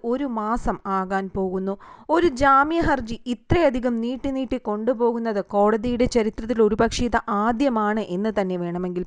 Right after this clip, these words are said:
പറയാം. ഒരുപക്ഷെ അതുകൊണ്ട് തന്നെയായിരിക്കും കോടതിയുടെ വിശ്വാസ്യതയെ മറ്റുള്ളവരും സംശയിക്കുന്നത്. ഇപ്പോൾ ദിലീപിന് അനുകൂലമായ കാര്യങ്ങളാണ് കോടതിയുടെ ഭാഗത്ത് നിന്നും എപ്പോഴും ഉണ്ടാകുന്നതെന്നും ജാമ്യം കൊടുക്കാൻ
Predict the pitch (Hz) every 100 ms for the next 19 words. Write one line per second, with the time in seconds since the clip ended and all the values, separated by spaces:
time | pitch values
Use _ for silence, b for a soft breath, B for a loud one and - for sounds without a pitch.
0 | 180 180 180 175 b 311 339 381 359 381
1 | 277 262 320 339 349 294 294 311 294 277
2 | 262 269 254 277 294 302 277 233 226 -
3 | 269 277 294 277 269 233 220 - 269 262
4 | 269 269 220 - 202 196 220 240 180 -
5 | 190 185 190 - 202 - B B 247 294
6 | 294 320 311 302 247 254 285 285 302 302
7 | 285 269 262 254 233 247 254 262 254 247
8 | 226 226 226 254 240 240 233 220 220 247
9 | 240 233 226 - 202 - 262 269 240 214
10 | 214 226 233 233 220 214 190 196 233 226
11 | 226 269 285 233 226 214 - 262